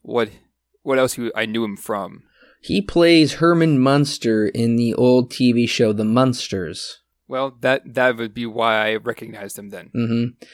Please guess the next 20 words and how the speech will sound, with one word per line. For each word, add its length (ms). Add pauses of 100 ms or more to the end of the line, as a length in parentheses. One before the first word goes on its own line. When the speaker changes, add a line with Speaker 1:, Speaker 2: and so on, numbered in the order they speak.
(320)
Speaker 2:
Yeah, 240
without 320
all 140
of 80
his 100
makeup, 360
he 120
looks 160
a 60
little 300
different, 680
but 460 (160)
Speaker 1:
Yeah. 220
Speaker 2:
he 240
is 120
still 460
kinda 240
has 220
that 220
tall, 640